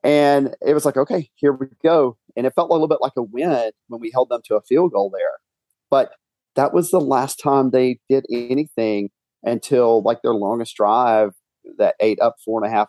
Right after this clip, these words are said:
minutes. It got a field goal, eleven plays, fifty-six yards. If you had told me that they were gonna have multiple drives of, uh, over four minutes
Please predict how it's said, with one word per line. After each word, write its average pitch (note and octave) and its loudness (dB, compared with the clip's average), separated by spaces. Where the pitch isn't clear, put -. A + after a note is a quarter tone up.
minutes. G#2+ -6
It F#2+ -12
got G#2 2
a G2+ 2
field A2+ -2
goal, G#2+ 2
eleven G#2 -2
plays, G#2 -2
fifty-six - -6
yards. - 0
If - -6
you C#3+ 2
had C#3 0
told B2+ 0
me A#2 0
that G#2 0
they B2 0
were B2 -2
gonna A#2 -4
have A2+ 0
multiple A#2+ -4
drives G#2+ 0
of, G#2+ 0
uh, G#2+ 2
over A#2 -2
four A#2 -2
minutes A2 -4